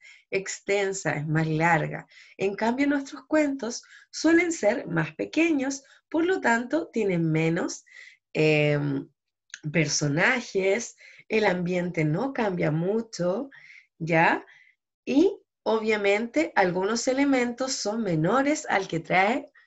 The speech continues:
al que trae, ¿verdad?, una novela. Ahora bien, teniendo en consideración todo esto, vamos a desarrollar nuestros contenidos nuevos.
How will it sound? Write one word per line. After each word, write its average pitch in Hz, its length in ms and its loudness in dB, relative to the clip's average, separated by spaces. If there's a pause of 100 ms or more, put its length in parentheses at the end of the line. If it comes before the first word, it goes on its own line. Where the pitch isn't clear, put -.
(200)
al 175 180 -2
que 175 120 -2
trae, 180 260 2
¿verdad?, 233 560 0
una 208 460 -4
novela. 175 580 -4 (600)
Ahora 165 300 2
bien, 147 300 -2
teniendo 170 360 0
en 269 80 -6
consideración 240 840 -2
todo 151 280 -2
esto, 277 600 -2 (420)
vamos 254 480 2
a 226 260 -2
desarrollar 226 600 -2
nuestros 240 300 -6
contenidos 165 580 -2
nuevos. 147 600 -6